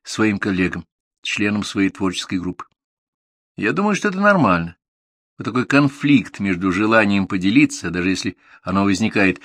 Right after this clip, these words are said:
и тем, как поделиться. А если ты не можешь поделиться замыслом, значит, каким-то образом ты его должен сохранить несформулированным. В каком-то смысле режиссер всегда обманщик.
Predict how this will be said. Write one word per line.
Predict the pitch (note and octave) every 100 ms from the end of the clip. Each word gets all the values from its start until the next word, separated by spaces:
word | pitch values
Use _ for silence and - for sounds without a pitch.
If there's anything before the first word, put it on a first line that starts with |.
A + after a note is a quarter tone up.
| - -
и | G2+
тем, | F#2+ A#2+ G#2
как | A2+ A2 -
поделиться. | G#2+ G2+ G2+ F2+ - _ _ _ _ _ _ _ -
А |
если | G2+ F#2+ -
ты | A2+
не | A2+
можешь | A#2 E3+ G3+ -
поделиться | G3+ G3 G#3 G3 G3+ F#3
замыслом, | E3+ B2 - A2 _ _
значит, | G#2 -
каким-то | - F2+ G2
образом | F#2 F#2+ G2+ _ _ _ _
ты | F#2+
его | F2+
должен | G2+ F#2 G2
сохранить | - - G#2 A2+ - F#2+
несформулированным. | A2 - C3 D3 F#3 F#3 G#2 F2+ _ _ _ _ _ _ _ _ _ _ _ _ _ _ _
В |
каком-то | - F#2+ F3+ G3+ F#3
смысле | - B2 C3 - D3+
режиссер | A2+ A2+ - G2+ A#2+
всегда | - A2+ F#2 G#2
обманщик. | - G2 G2+ - -